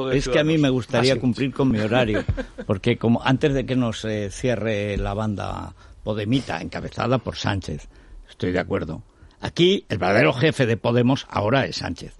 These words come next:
Speaker 2: Bueno, Delfi, Aerodelfi. Pero me vas a perdonar, como tenemos muchas preguntas de los oyentes,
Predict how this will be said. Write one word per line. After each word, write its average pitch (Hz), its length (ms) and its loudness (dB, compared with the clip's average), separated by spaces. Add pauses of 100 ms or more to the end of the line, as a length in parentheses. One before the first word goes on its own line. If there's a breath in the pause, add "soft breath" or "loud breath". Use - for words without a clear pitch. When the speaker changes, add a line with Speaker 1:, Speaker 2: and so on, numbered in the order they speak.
(160)
Speaker 2:
Bueno, 101 240 -4 (280)
Delfi, - 400 -4 (680)
Aerodelfi. 107 720 0 (500 loud breath)
Pero 127 360 2
me 123 100 2
vas 143 160 4
a 170 80 4
perdonar, 127 640 2
como 113 180 0
tenemos 180 400 4
muchas 160 300 2
preguntas 123 460 2
de 101 80 -2
los 98 220 -4
oyentes, 85 600 -8